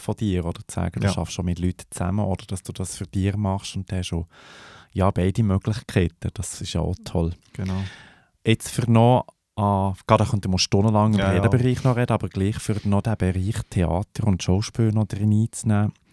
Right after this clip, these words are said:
Speaker 1: Ich meine, das macht's auch fast ein bisschen ganzheitlich nein bei dir, oder? Das ist ja
Speaker 2: Mhm.
Speaker 1: das Coole, das finde ich el-, extrem spannend, dass du dort die Vielseitigkeit so auch auslebst. In, an jedem Dings, oder? Vom, vom Schreiben von etwas, um,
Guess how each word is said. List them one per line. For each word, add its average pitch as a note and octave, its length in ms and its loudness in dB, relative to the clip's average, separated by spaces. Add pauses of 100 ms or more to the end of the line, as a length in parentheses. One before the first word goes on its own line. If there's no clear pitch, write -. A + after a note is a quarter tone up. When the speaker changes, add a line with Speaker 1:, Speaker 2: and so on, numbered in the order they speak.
(880)
Speaker 1:
Ich G2+ 100 2
meine, F#2+ 200 4
das G2 120 -6
macht's F#2 360 -2
auch G2 80 -4
fast G2 240 -4
ein G2 60 -6
bisschen G2 160 -4
ganzheitlich A2+ 800 -2
nein G2 220 2
bei G#2+ 100 -2
dir, F2 400 2
oder? F2 180 -6
Das F#2 200 -8
ist F#2+ 120 -2
ja F#2+ 80 0
Speaker 2:
Mhm. F2 40 -2
Speaker 1:
das F#2 160 -8
Coole, G#2 360 -2
das F#2 200 -6
finde F#2+ 320 0
ich F2+ 80 0
el-, F#2 260 0
extrem F#2+ 540 -2
spannend, G2 560 0
dass F#2 160 -6
du F#2 200 -2
dort F#2+ 300 -2 (140)
die F#2 80 -2
Vielseitigkeit G2+ 960 -4 (840)
so G2+ 460 2
auch G#2+ 160 4
auslebst. - 840 -2 (1160)
In, - 240 -6
an - 180 -4
jedem G#2 520 0
Dings, F2 380 0
oder? F2+ 160 -4
Vom, F#2 340 0
vom F#2 220 -2
Schreiben G2+ 460 0
von G#2+ 200 2
etwas, - 280 -6
um, G#2 240 -2